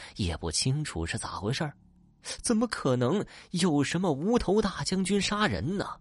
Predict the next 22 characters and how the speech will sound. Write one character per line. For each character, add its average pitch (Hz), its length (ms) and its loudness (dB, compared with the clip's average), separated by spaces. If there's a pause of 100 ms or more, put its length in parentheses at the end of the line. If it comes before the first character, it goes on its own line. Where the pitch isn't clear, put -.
(400)
有 98 220 4
人 117 160 4
就 95 200 4
说 120 220 -2 (400)
：“去 131 220 6
那 127 200 4
几 110 200 2
个 110 80 0
人 120 180 -2
家 160 180 -2
里 82 160 -4
看 160 300 -2
看 73 160 -6
吧。” - 160 -14 (640)
等 139 260 4
到 139 180 4
了 120 140 4
王 147 320 0
平 185 260 -2
家 190 240 0
门 185 200 2
口， - 180 -4